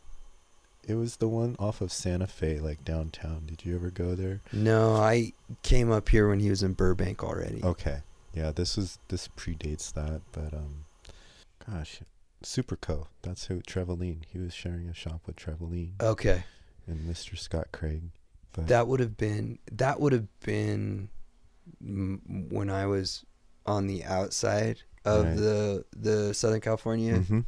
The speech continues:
Speaker 2: crew, like, looking in. That car was amazing, though. It was just, it had such a
Speaker 1: It was tough.
Speaker 2: it had such attitude.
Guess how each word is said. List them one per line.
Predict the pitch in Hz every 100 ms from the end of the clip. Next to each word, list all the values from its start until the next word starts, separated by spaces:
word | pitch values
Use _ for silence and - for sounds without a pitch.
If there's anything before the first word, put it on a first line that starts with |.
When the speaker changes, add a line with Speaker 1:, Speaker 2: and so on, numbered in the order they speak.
| -
Speaker 2:
crew, | - 123 123 -
like, | 95 104 - -
looking | 104 - 101
in. | 101 104 113 - - - - -
That | 113 117 110 - - - -
car | - 98 87
was | 85 -
amazing, | 80 78 87 87 78 80
though. | 82
It | 85
was | 90 -
just, | - -
it |
had | 104 92
such | - 92 -
a |
Speaker 1:
It | 151
was | 269 190
tough. | - - 82 90 -
Speaker 2:
it | 127
had | 123
such | - 117 -
attitude. | - 95 92 - - 107